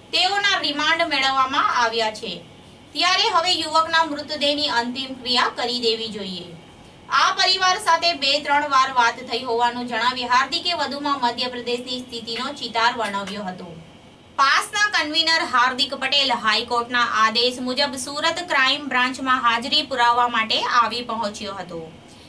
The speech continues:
ત્યારબાદ પોલીસ મથકમાં જરૂરી કાર્યવાહી પૂર્ણ કર્યા બાદ ડી સી બી માંથી નીચે ઉતરેલા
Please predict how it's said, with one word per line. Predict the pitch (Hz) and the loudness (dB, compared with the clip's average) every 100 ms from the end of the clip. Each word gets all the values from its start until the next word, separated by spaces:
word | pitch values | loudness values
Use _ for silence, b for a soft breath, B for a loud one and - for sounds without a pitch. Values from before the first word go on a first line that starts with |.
| B B | B B
ત્યારબાદ | 311 349 392 370 349 359 359 | 2 4 4 4 4 4 -2
પોલીસ | 302 277 302 302 | 0 0 0 -2
મથકમાં | 277 269 285 294 269 240 | -2 -2 -2 0 0 0
જરૂરી | 254 311 339 339 | -2 0 0 2
કાર્યવાહી | 277 277 294 285 277 285 262 | 2 2 2 2 2 0 -4
પૂર્ણ | 254 247 254 | -4 -2 -2
કર્યા | 254 254 254 240 | -2 0 0 2
બાદ | 247 269 240 | 2 2 -2
ડી | 226 269 269 | -2 -2 -2
સી | 302 | -2
બી | 311 302 | -2 0
માંથી | 277 285 277 | 0 -2 -4
નીચે | 254 247 262 254 | -4 -4 -2 -2
ઉતરેલા | 240 240 262 247 | -4 -2 2 2